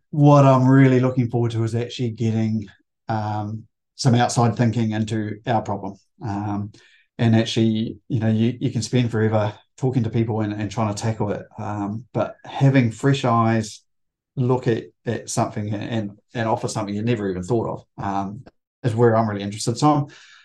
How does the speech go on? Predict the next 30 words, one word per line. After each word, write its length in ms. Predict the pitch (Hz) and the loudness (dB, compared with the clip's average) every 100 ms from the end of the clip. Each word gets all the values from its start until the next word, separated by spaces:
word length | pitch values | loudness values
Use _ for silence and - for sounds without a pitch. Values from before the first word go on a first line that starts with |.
| _ | _
I'm 180 | - 147 | 4 4
actually, 360 | 151 143 123 - _ - | 4 2 0 -4 _ -6
you 100 | 113 | -4
know, 160 | 110 | -4
quite 320 | 113 - 113 - | -4 -2 0 0
open 280 | 117 139 | -2 -2
to 60 | 110 | -4
the 100 | 104 | -4
idea 240 | 98 107 | -4 -4
of 60 | 98 | -4
exposing 560 | 101 - 113 107 107 104 | -6 -2 0 0 -2 -4
our 80 | |
weaknesses 540 | 98 110 120 110 110 101 | -4 -6 -6 -6 -6 -6
and, 240 | 98 95 | -8 -8
and 140 | 107 92 | -10 -4
shortcomings 640 | 127 117 - 107 104 95 | -2 -2 -4 -6 -6 -8
and 340 | 107 101 101 | -8 -6 -6
having 300 | 101 117 107 | -6 -6 -6
someone 240 | 98 110 104 | -6 -6 -6
else, 300 | 104 - - _ - | -8 -10 -18 _ -10
you 120 | 117 | -6
know, 140 | 101 | -6
suggest 480 | 110 - 110 117 110 | -6 -6 -6 -6 -6
different 240 | 113 107 101 | -6 -6 -6
ways 160 | 101 | -8
of 80 | 95 | -10
doing 220 | 98 98 | -10 -8
it. 140 | 95 - | -10 -12
So, 140 | 101 | -10
um, 500 | 101 98 98 101 | -8 -8 -10 -10